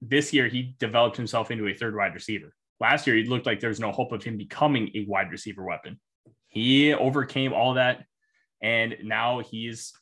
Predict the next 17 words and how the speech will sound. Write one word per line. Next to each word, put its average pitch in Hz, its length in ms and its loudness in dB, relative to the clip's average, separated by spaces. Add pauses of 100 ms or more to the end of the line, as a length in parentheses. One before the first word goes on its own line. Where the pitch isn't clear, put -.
(280)
looking 127 300 2
like 127 180 4
a - 60 0
bona 117 300 0
fide 120 240 0
number 110 180 -4
three 110 180 -6
option 104 340 -2
for 104 120 -8
this 98 180 -10
team, 113 220 -2
which 98 180 -2
is 101 300 -6 (220)
something 131 320 4
they 104 260 2
desperately 127 500 0
need 113 320 -2